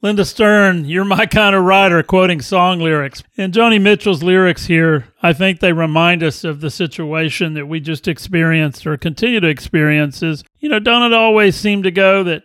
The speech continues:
you don't know what you've got till it's gone? You know, have you ever had things that you missed or people that you missed and you realize that there are opportunities to spend more time with those people? You know, this is one of those things where I have personally come to appreciate moments, uh,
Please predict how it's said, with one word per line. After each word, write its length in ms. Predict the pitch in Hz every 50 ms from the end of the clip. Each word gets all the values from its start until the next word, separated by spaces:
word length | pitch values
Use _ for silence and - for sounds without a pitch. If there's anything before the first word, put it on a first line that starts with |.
| _ _
you 140 | - 185 196
don't 180 | 214 226 226
know 140 | 220 220 208
what 280 | 196 202 202 202 190 180
you've 160 | 170 160 143
got 280 | 180 165 165 160 -
till 160 | - 180 165 160
it's 180 | 156 135 -
gone? 480 | - - 156 143 143 139 139 135 131 - _ _ _ _
You 100 | - 220
know, 60 | 190
have 140 | 196 190 170
you 100 | 226 247
ever 240 | 254 247 233 220 196
had 440 | 170 214 214 208 208 214 202 175 - _ _ -
things 280 | - 202 196 196 180 151
that 120 | 175 165
you 140 | 165 180 190
missed 500 | 180 175 185 202 233 220 - - - -
or 160 | 180 147 143
people 360 | 131 - 185 196 190 220 208
that 100 | 202 196
you 160 | 196 196 208
missed 480 | 202 190 196 208 226 226 208 - - -
and 260 | 185 170 165 160 160 180
you 220 | 185 180 175 170 170
realize 560 | 180 196 208 208 202 190 196 202 202 190 160
that 280 | 170 185 170 165 - -
there 180 | 202 208 214
are 100 | 190 175
opportunities 920 | 175 190 190 - 190 139 - 180 185 180 185 185 175 175 175 175 156 -
to 200 | - - 156 127 123
spend 300 | - - - 175 170 165
more 180 | 165 165 160
time 360 | - - 165 151 151 160 165
with 140 | 160 165 147
those 220 | - 170 160 156 135
people? 500 | - 180 170 160 160 - 170 165 156 _ _ _ -
You 80 | 285
know, 80 | 247 247
this 240 | 247 294 285 - -
is 140 | 262 208 180
one 160 | 214 240 233
of 60 | 220
those 260 | 214 208 190 151 -
things 340 | - 220 208 208 202 175 156
where 440 | 175 190 185 185 180 175 170 - - _ _ _ _ - - -
I 140 | - 208 226
have 240 | 214 180 156 143 -
personally 500 | - 180 202 202 185 - - 196 165 147
come 280 | - 175 180 175 170
to 60 | 160
appreciate 720 | 156 135 - - 180 175 165 139 - - 185 170 165 160
moments, 680 | 151 160 160 160 175 180 165 147 120 - _ - - -
uh, 60 | -